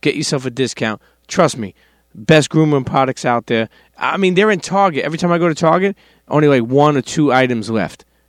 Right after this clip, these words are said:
Listen, they ain't playing around. Go to get bevel dot com forward slash Pete. Get yourself a discount. Check out what they got going on. What you waiting for? Head over there. This episode is also sponsored by the good folks at Ewan Athletics. Let me tell you something. Me and the Ewan brand got together,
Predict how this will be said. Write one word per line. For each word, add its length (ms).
Listen, 360
they 120
ain't 140
playing 240
around. 300
Go 120
to 80
get 240
bevel 260
dot 240
com 400
forward 340
slash 320
Pete. 260
Get 140
yourself 280
a 60
discount. 440
Check 240
out 80
what 120
they 100
got 200
going 320
on. 220
What 160
you 40
waiting 220
for? 220
Head 180
over 180
there. 160
This 200
episode 420
is 80
also 240
sponsored 420
by 140
the 60
good 240
folks 320
at 100
Ewan 260
Athletics. 500
Let 80
me 60
tell 140
you 60
something. 280
Me 140
and 80
the 60
Ewan 220
brand 240
got 160
together, 460